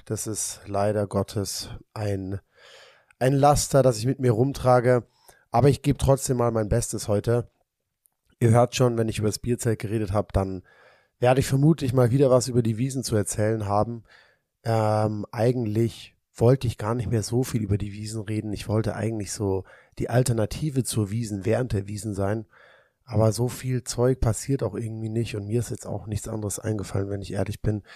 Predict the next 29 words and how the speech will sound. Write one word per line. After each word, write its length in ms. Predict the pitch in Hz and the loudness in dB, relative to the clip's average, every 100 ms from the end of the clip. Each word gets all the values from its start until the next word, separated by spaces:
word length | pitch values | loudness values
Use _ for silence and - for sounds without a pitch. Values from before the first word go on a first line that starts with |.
| - _ | -20 _
Jetzt 180 | - 113 | -8 -4
erzähle 300 | 107 - 120 | -4 0 0
ich 100 | 107 | 0
doch 180 | - 117 | 2 4
noch 140 | 123 | 2
mal 200 | 113 110 | 0 0
ein 80 | 104 | 2
bisschen 320 | 90 131 131 | 2 0 0
was 220 | 107 110 143 | 0 0 -2
über 160 | 107 | -6
die 140 | 104 98 | -6 -6
Wiesn, 280 | 117 120 | -8 -4
weil 140 | 110 98 | -2 0
es 160 | 98 | -2
sind 240 | - 127 113 _ _ | -2 -2 -4 _ _
wieder 260 | 123 113 - | -4 -4 -2
einige 300 | 127 139 117 | -2 0 2
lustige 480 | 107 123 - 107 | 2 -2 -4 -4
Dinge 240 | 104 117 123 | -4 -4 -4
erzählt, 500 | 110 - 113 113 - _ - _ _ - | -6 -6 -4 -4 -4 _ -20 _ _ -12
die 60 | |
es 180 | 123 - | -8 -2
wert 280 | 117 123 - | 4 4 2
sind, 400 | - 117 104 - - | 0 0 -2 -14 -16
halt 360 | - 110 - - | -6 -6 -6 -14
einige 460 | - 110 98 98 - | -10 -8 -8 -12 -14
lustige 340 | - - 101 95 | -12 -12 -8 -8
Dinge 220 | 113 110 | -4 -4
erzählt, 480 | 92 - 110 110 | -6 -6 -4 -4